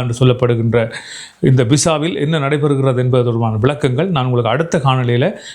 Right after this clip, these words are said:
இதை தருவேன். இன்றைக்கு இந்த ரஷ்யா இந்த இதைத்தான் தந்திருக்கிறேன். யாராவது இனிமேல் நீங்கள் இப்படி ரஷ்யாவுக்கு விசா எடுக்கிறோம், விசிட்டர்ஸ் விசாவிலே ரஷ்யாவுக்கு போகலாம் என்று நினைத்து கொண்டு இருப்பீர்களானால் தயவு செய்து அதை அடியோடு மறந்து விடுங்கள்.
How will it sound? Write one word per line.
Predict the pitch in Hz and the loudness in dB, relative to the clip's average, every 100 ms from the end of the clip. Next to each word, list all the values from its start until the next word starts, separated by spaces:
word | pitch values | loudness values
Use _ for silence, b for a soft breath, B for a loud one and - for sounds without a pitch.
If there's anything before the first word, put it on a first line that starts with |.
| B | B
இதை | 123 117 | 0 2
தருவேன். | 123 123 156 - - | 2 2 0 -2 4
இன்றைக்கு | 147 156 165 | 4 4 0
இந்த | 156 147 | 0 0
ரஷ்யா | 127 139 175 170 160 - - - 131 | 0 0 2 2 2 -6 -16 0 4
இந்த | 131 120 120 | 6 4 2
இதைத்தான் | 123 127 135 120 | 0 0 0 0
தந்திருக்கிறேன். | 127 127 123 180 196 B B - | 2 2 2 -2 -4 B B 0
யாராவது | 156 214 226 220 208 233 | 2 2 0 -2 -2 -2
இனிமேல் | 175 208 220 220 196 | 0 2 2 2 0
நீங்கள் | 190 196 - | 0 0 2
இப்படி | 160 170 | 2 2
ரஷ்யாவுக்கு | 165 147 196 180 - | 2 2 2 2 0
விசா | 175 147 180 | 0 2 0
எடுக்கிறோம், | 165 170 180 165 | 0 0 0 2
விசிட்டர்ஸ் | 190 180 151 | 2 2 2
விசாவிலே | 156 165 160 160 160 B B - | 2 2 2 -2 -4 B B -4
ரஷ்யாவுக்கு | 139 180 190 175 165 | 0 2 2 0 -4
போகலாம் | - 180 185 190 175 | 0 0 2 0 -2
என்று | 170 165 165 - - _ _ - | -2 0 0 0 -4 _ _ 0
நினைத்து | 156 202 220 | 2 2 0
கொண்டு | 208 156 | 0 0
இருப்பீர்களானால் | 160 165 147 139 139 175 - | 0 2 2 0 -2 -6 -2
தயவு | 156 185 | -2 0
செய்து | 185 170 | 0 2
அதை | 170 160 | 2 0
அடியோடு | 135 165 160 | -2 -2 0
மறந்து | 139 143 147 | 0 2 2
விடுங்கள். | 143 160 | 2 0